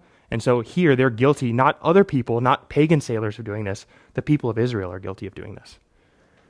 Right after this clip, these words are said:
"For a spirit of whoredom has led them astray." And this spirit of whoredom leads all the people of God astray, away from where they should be,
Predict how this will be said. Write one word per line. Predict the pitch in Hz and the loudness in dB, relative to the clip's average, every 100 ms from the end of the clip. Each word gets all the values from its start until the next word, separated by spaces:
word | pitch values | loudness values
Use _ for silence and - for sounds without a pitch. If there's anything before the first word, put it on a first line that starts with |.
| _ _ _ _ _ _ | _ _ _ _ _ _
"For | - 151 | 8 8
a | |
spirit | - 160 165 | 8 6 8
of | 143 - | 6 6
whoredom | 151 156 139 131 | 6 6 6 2
has | - 123 | -2 -4
led | 117 127 139 127 | 0 4 4 2
them | 117 113 - - | 0 -2 -8 -14
astray." | 117 - - 107 101 - _ _ _ - - _ _ _ _ _ _ - | -12 -10 -6 -4 -4 -8 _ _ _ -20 -20 _ _ _ _ _ _ 0
And | 147 | 2
this | 151 | 2
spirit | - 175 160 | 6 6 6
of | - | 6
whoredom | 156 151 143 - _ _ _ _ - | 6 6 4 -2 _ _ _ _ -2
leads | 143 131 | 0 2
all | 131 147 | 4 4
the | |
people | 143 147 143 | 2 2 2
of | 123 | 4
God | 120 | 2
astray, | 120 - 123 113 117 | 0 -2 -2 -2 -2
away | 127 120 135 147 | -2 2 6 6
from | 147 131 | 4 2
where | 127 | 2
they | 120 | 0
should | - 110 | -2 -2
be, | 110 107 | -2 -2